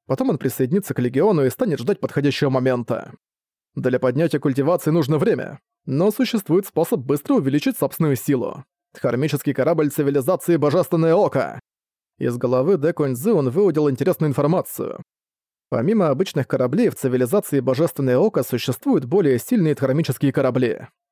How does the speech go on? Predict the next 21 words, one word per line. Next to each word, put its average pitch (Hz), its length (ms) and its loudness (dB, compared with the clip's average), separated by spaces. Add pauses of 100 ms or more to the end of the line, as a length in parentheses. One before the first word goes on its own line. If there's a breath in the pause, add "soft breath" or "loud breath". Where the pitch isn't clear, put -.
(280)
Только 127 240 -2
крупные 147 320 0
легионы 143 400 2
владеют 127 380 2
такими 131 260 0
кораблями, 139 640 0 (400)
обычно 160 360 0
ими 214 160 4
управляют 139 500 2
бессмертные. 135 800 0 (440)
В 123 220 0
некотором 190 360 0
смысле 240 380 0
их - 100 -8
можно 147 280 0
считать 165 340 -4
божественным 131 500 0
оружием 139 340 2
со 123 140 -4
своей 143 220 0
градацией. 131 720 -2